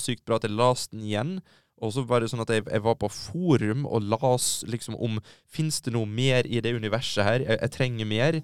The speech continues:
Og så plutselig fikk jeg se det at, "Holy shit, det kom en Watchmen-film." Og da, da var det sånn at jeg hver eneste dag var bare sånn, "Åh, jeg, jeg må, jeg må,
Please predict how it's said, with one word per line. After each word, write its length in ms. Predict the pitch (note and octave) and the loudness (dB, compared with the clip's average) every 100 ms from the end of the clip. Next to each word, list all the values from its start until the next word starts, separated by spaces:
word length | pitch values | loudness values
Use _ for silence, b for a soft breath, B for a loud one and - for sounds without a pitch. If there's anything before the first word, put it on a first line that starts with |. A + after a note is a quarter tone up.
| B B B C3+ | B B B -2
Og 80 | |
så 300 | C3 - E3 D3 | 0 0 0 0
plutselig 360 | C#3+ A#2+ - C3 | 0 -4 -2 -2
fikk 160 | B2 B2 | -2 0
jeg 140 | A2 - | -2 -2
se 220 | - C3 A2+ | 0 2 4
det 80 | G#2+ | 4
at, 160 | G#2 - _ _ _ _ _ D#3+ | 4 -2 _ _ _ _ _ -4
"Holy 160 | C3+ | -2
shit, 80 | C#3+ | -2
det 80 | C3+ | -2
kom 140 | B2 | -2
en 80 | A#2 | -2
Watchmen-film." 640 | B2 A2+ G#2+ - G2+ - - _ _ _ _ _ _ _ _ _ - | -2 -4 -8 -4 -4 -6 -14 _ _ _ _ _ _ _ _ _ -8
Og 160 | A#2+ A2+ | -6 0
da, 140 | B2 A#2+ | 2 2
da 80 | A#2+ A#2 | 2 0
var 80 | |
det 160 | A2+ G#2 | -2 -4
sånn 160 | A#2 A2 | -8 -6
at 80 | |
jeg 140 | G2+ G#2 | -4 0
hver 240 | A#2 A#2 G#2 | 2 2 0
eneste 220 | G2+ - G#2+ | -4 0 0
dag 160 | G2 | 2
var 80 | G2 G2+ | 0 -2
bare 100 | G#2 | -2
sånn, 100 | G#2 | 0
"Åh, 160 | A2+ G#2+ | 4 6
jeg, 100 | G#2 F3 A#2 A2+ | 4 0 -2 -2
jeg 80 | A2+ | 2
må, 140 | A2 | 2
jeg 120 | G#2+ | 2
må, 100 | A2 | 2